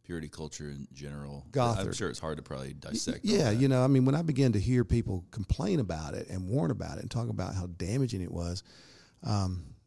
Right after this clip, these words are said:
Speaker 2: I mean, Don, Donna and I talked, "Man, what, what, what'd we do wrong? What'd we do wrong?" And I'm sure there are a thousand things we did wrong.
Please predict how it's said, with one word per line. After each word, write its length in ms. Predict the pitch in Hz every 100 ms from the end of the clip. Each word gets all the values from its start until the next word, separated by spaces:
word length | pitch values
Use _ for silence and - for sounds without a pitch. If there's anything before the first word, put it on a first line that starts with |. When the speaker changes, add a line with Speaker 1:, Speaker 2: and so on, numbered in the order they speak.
| -
Speaker 2:
I 40 | 104
mean, 100 | -
Don, 240 | - 117
Donna 240 | 113 131
and 100 | 160
I 80 | 92
talked, 400 | 90 104 104 107 110
"Man, 120 | 120
what, 120 | 127
what, 280 | 196 311 - - 98
what'd 180 | 117 123
we 60 |
do 180 | 120 123
wrong? 340 | 104 127 131 110
What'd 140 | 104
we 60 | 107
do 140 | 101
wrong?" 220 | 101 143 127
And 80 |
I'm 80 | 101
sure 160 | 95 104
there 100 | 98
are 20 |
a 180 | 85 -
thousand 280 | - 101 92
things 220 | 95 90
we 60 | 90
did 140 | 87
wrong. 300 | 98 147 101